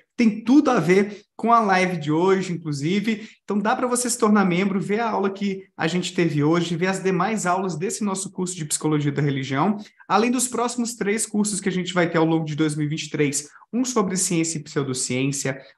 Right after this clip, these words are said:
um sobre as neurociências da fé e um sobre as ferramentas do pensamento crítico, pra você dar aí aquela lapidada na forma de pensar,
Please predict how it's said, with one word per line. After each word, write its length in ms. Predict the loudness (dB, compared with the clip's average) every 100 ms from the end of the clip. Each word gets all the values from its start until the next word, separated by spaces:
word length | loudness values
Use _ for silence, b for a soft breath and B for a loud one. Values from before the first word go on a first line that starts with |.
| -2
um 160 | 0
sobre 280 | 2 2 2
as 100 | 2
neurociências 800 | 4 4 4 0 0 0 0 -4
da 160 | -4 -6
fé 460 | -4 -2 -2 -6 -14 0
e 120 | 2
um 140 | 2
sobre 360 | 0 0 0 0
as 180 | -2 -4
ferramentas 800 | -8 -4 -2 -2 -4 -4 -6 -6 b _
do 220 | -2 0
pensamento 540 | 2 0 0 -2 -2 -4
crítico, 360 | -2 -2 -4
pra 100 | -8
você 120 | -8
dar 160 | 0 2
aí 380 | 4 4 0 -8 -8
aquela 260 | -2 0
lapidada 680 | 2 4 2 2 0 2 2
na 140 | 0 -4
forma 280 | -4 -4 -4
de 120 | -4
pensar, 640 | -4 -4 2 0 0 -8